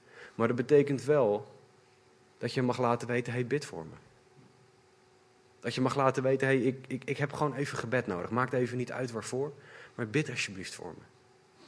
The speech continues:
Of dat je mag zeggen, "Ja, we, we zitten even wat krap deze maand." En dat je daarvoor om gebed mag vragen. En dan kun-, kan, kunnen mensen jou daarna gaan dienen. En kan jij andere mensen gaan dienen als jij dat,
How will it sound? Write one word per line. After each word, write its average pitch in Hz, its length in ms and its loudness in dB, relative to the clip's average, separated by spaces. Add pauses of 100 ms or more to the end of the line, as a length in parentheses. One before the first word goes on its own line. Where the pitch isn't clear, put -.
(260)
Of 131 100 -4
dat 131 160 4
je 120 80 2
mag 107 160 2
zeggen, 107 320 -2
"Ja, 113 200 0
we, 104 140 -6
we 117 80 -6
zitten 143 280 0
even 113 180 -4
wat 110 140 -2
krap 156 260 0
deze 104 260 -2
maand." 92 320 -6 (440)
En 113 120 -4
dat 110 140 0
je 107 80 -8
daarvoor 113 340 -2
om 107 80 -6
gebed 127 320 0
mag 120 160 -4
vragen. 85 420 -8 (1300)
En 110 140 0
dan 110 180 2
kun-, 110 260 0
kan, 117 420 4
kunnen 131 220 6
mensen 123 300 2
jou 110 160 2
daarna 113 340 0
gaan 98 260 -6
dienen. 107 320 -4 (540)
En 101 160 0
kan 110 180 6
jij 107 140 8
andere 156 300 4
mensen 117 320 2
gaan 104 140 -2
dienen 95 240 0
als 92 120 -6
jij 85 160 -6
dat, 78 240 -12